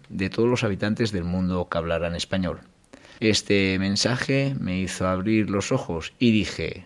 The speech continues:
con la ilusión que tengo yo por correr, lo cual lo he hecho toda la vida, podría ayudar a muchas personas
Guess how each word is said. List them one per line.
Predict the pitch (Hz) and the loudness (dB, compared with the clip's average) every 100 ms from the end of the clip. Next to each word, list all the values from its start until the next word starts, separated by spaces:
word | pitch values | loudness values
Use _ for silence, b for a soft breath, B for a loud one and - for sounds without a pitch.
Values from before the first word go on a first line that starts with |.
| - - | -18 -8
con | 95 87 | -4 -4
la | |
ilusión | 73 76 - 98 95 | -4 -8 -4 -4 -4
que | 95 | -2
tengo | 98 95 98 | -2 0 2
yo | 107 104 73 | 4 4 0
por | - - | -8 -6
correr, | - 107 156 233 - _ _ | -4 -2 -2 -4 -14 _ _
lo | 76 87 - | -6 -4 -4
cual | - 101 101 80 b b - | 0 2 2 -2 b b -6
lo | 90 87 | -2 2
he | 107 | 2
hecho | - 73 | 2 -4
toda | - 95 98 | -4 -2 0
la | |
vida, | 117 127 151 - _ _ | 2 2 -2 -8 _ _
podría | - 117 160 | 0 4 4
ayudar | 143 117 127 127 - | 6 6 4 2 -2
a | - 101 | -2 2
muchas | 143 180 123 | 2 2 2
personas | - - - 104 104 104 - | 0 -4 0 2 2 0 -4